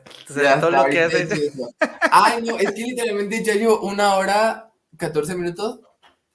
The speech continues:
Speaker 1: Más
Speaker 2: Y
Speaker 1: o menos.
Speaker 2: todavía me falta bastante y no, no voy a terminar, pero ya les dije en mi <laughs> Instagram.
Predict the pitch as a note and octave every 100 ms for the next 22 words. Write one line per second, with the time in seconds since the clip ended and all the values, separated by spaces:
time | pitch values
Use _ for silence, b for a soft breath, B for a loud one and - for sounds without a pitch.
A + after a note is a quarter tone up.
0 | _ _ _ D3+ C3+ E3 G#3+ G3 A3+ A3+
1 | G3+ F#3+ G#3+ G#3 F#3+ - E3+ F3 G3 F#3
2 | F#3+ F3+ F3+ F3+ F3+ F3+ F#3+ G3 G#3+ F#3
3 | D#3+ D#3 D#3+ D#3+ E3 F#3 F#3+ F#3+ F#3+ D3+
4 | C#3+ D3 D#3 - D3+ D#3 F3+ G3 G#3+ -
5 | -